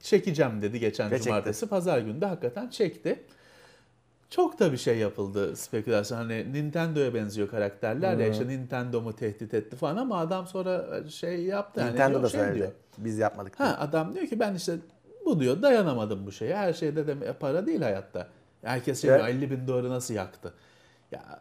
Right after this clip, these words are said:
Speaker 2: Adam kazandı
Speaker 1: şey,
Speaker 2: zaten.
Speaker 1: ha, kazanacağı kadar kazandı. Vietnam gibi bir yerde o
Speaker 2: Ya.
Speaker 1: para yeter ona.
Speaker 2: O
Speaker 1: Adam
Speaker 2: para
Speaker 1: diyor
Speaker 2: için
Speaker 1: ki, "Benim hayatım
Speaker 2: Tabii.
Speaker 1: mahvoldu. İstemiyorum."
Speaker 2: Bence
Speaker 1: Ya
Speaker 2: kaçsın zaten Vietnam'da o
Speaker 1: Şimdi
Speaker 2: kadar
Speaker 1: ona
Speaker 2: paran
Speaker 1: ne
Speaker 2: varsa.
Speaker 1: akrabaları falan
Speaker 2: Ya,
Speaker 1: çıkmıştır kesin.
Speaker 2: tabii.
Speaker 1: İşte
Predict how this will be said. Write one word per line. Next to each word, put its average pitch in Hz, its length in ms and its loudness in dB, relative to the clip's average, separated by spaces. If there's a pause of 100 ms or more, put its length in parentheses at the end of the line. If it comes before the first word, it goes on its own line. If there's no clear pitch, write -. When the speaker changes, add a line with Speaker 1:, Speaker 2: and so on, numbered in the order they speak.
(160)
Speaker 2:
Adam 127 280 6
kazandı 135 300 4
Speaker 1:
şey, 165 80 4
Speaker 2:
zaten. 170 340 8
Speaker 1:
ha, - 60 -6
kazanacağı 208 560 2
kadar 190 300 -2
kazandı. 156 600 0 (380)
Vietnam 120 560 2
gibi 101 160 -6
bir 104 80 -4
yerde 110 380 0
o - 20 6
Speaker 2:
Ya. 104 220 2
Speaker 1:
para 196 140 6
yeter 208 260 2
ona. 156 320 2 (580)
Speaker 2:
O - 40 -4
Speaker 1:
Adam 151 120 4
Speaker 2:
para 123 200 10
Speaker 1:
diyor 370 100 8
Speaker 2:
için 302 100 4
Speaker 1:
ki, 214 100 4
"Benim 208 220 8
hayatım 160 460 0 (320)
Speaker 2:
Tabii. 104 200 0 (100)
Speaker 1:
mahvoldu. 170 760 0 (680)
İstemiyorum." 156 560 0 (140)
Speaker 2:
Bence 123 260 8
Speaker 1:
Ya 190 120 8
Speaker 2:
kaçsın - 420 0
zaten 110 420 6
Vietnam'da 113 520 2
o 117 40 8
Speaker 1:
Şimdi 151 220 4
Speaker 2:
kadar 113 120 8
Speaker 1:
ona - 140 8
Speaker 2:
paran 117 160 8
Speaker 1:
ne 120 80 6
Speaker 2:
varsa. 123 260 4
Speaker 1:
akrabaları 180 720 4
falan 170 260 2 (120)
Speaker 2:
Ya, 113 240 6
Speaker 1:
çıkmıştır 113 280 2
kesin. 107 180 -2
Speaker 2:
tabii. 110 280 2
Speaker 1:
İşte 101 440 -2